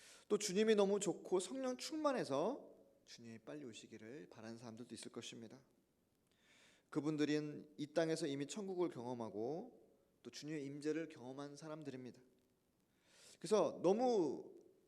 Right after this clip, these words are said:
좋은 것을 이미 맛봤기 때문에, 어, "이 좋은 것보다 더 좋은 천국이 왔으면 좋겠다." 이렇게 생각할 수 있겠죠. 하지만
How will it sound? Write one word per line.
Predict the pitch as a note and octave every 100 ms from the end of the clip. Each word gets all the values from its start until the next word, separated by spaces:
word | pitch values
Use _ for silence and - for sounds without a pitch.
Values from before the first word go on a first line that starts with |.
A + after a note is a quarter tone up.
| _
좋은 | - D#3+ G#3 A#3
것을 | G#3+ G#3+ G#3
이미 | E3+ E3
맛봤기 | A2+ - C#3 C3
때문에, | - A2+ G#2+ G#2 A2+ D#3+ B3 - _ _ _ _ _ _ -
어, | G#2 G#2 G#2 G#2 _ _ -
"이 | D#3
좋은 | - C3 C#3+
것보다 | C#3 - C3+ C3+
더 | - D3
좋은 | F#3+ G3 G3
천국이 | G3 C4+ B3+
왔으면 | A#3 - D#3+ C#3
좋겠다." | C3 A2+ - - _ - -
이렇게 | A#2+ B2+
생각할 | C3+ D3+ D3+
수 | -
있겠죠. | - A2 - G#2 E3+ - _ _ _ _ _ _ _ _ _ _ _ - - - - -
하지만 | G3+ F#3+ G#3 D#3+ G#2+